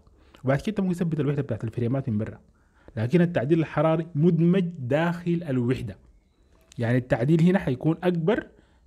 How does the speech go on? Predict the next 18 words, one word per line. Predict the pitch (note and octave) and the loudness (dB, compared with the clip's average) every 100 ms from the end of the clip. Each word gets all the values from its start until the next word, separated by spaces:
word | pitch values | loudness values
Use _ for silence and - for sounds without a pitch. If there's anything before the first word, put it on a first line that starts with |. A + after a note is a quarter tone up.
| - | -2
من | A#2+ | 0
شنو؟ | B2 C#3 D#3 E3 - | 2 2 0 -2 -6
من | A#2+ | -4
الإصدار | B2 B2 A2 C#3 C#3+ | -2 -2 -2 -2 0
اللي | C3 | -2
احنا | - B2 | -4 -6
اتكلمنا | - A#2+ C3+ B2+ | -4 -4 -2 0
عنه | B2+ B2 | -2 -2
عن | |
التطبيق. | G#2+ G#2+ F#2+ G#2 - - _ _ _ _ _ _ _ _ _ _ - | -4 -6 -8 -10 -12 -20 _ _ _ _ _ _ _ _ _ _ -12
يعني | C3 F#2+ G2+ | -8 -6 -4
كلامي | A2+ G#2+ A2+ | -4 -4 -2
واضح | B2 B2+ A#2 | 0 0 -2
إن | A#2+ | -8
شاء | C3 | -8
الله | G#2 | -6
يكون | G#2+ G#2+ G#2 - - | -8 -8 -12 -12 -4
إنه | C3+ C#3 C3+ | 2 4 2